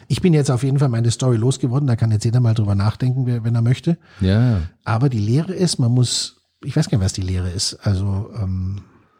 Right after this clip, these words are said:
Speaker 1: man sollte wahrscheinlich versuchen, das Kino nicht allzu sehr mit dem echten Leben
Speaker 2: Mhm.
Speaker 1: zu verwechseln.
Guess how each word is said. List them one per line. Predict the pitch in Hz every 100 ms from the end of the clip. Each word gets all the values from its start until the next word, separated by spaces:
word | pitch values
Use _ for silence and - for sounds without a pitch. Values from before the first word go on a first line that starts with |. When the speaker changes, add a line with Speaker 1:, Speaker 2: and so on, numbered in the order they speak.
| _ _
Speaker 1:
man | 95 98 98
sollte | - 110 139 170 156 156 143
wahrscheinlich | 104 117 127 147 - 131 143 139 135 -
versuchen, | - 113 - - 151 170 - 160 151
das | 110 104 -
Kino | - 151 156 156 151
nicht | 131 147 - - 127
allzu | 135 - 143
sehr | - 131 127
mit | 127
dem | 123
echten | 123 - - 123
Leben | 107 110 131 120 87 85
Speaker 2:
Mhm. |
Speaker 1:
zu | 95 131
verwechseln. | 123 110 107 - 82